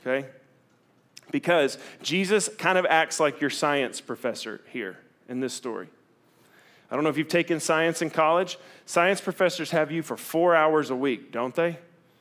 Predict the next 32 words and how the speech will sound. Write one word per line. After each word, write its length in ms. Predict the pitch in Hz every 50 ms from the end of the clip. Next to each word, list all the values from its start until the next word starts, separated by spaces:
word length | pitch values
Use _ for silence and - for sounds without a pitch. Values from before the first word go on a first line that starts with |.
| _ _ _ _ _ _ _
Like, 220 | - 123 113 117
don't 180 | 139 139 147 135
get 100 | 147 151
a 60 | 143
C. 400 | - - - 151 135 117 110 104
That's 220 | 110 131 127 -
what 80 | 143 135
I 60 | 127
learned 260 | 127 123 120 120 117
in 80 | 110 104
college. 280 | - 107 104 107 110 107
Don't 160 | 127 131 139
get 80 | 170
a 60 | 165 156
C 220 | - - 160 147
in 60 | 135
a 40 | 120
four-hour 400 | - - 127 120 113 110 110 107
class. 340 | - - 117 104 95 95 -
That's 200 | 120 123 123 -
a 60 | 120
G 200 | - - 123 123
P 180 | 107 123 120 113
A 60 | 107
killer. 280 | - - 113 104 98 - - - - - - - _
I 40 | -
got 140 | 131 127 117
a 40 |
lot 160 | 120 117 107 101
of 80 | 101
'em. 120 | 95 92 - - - - - - 180
Um, 480 | 170 165 160 156 147 147 139 135 -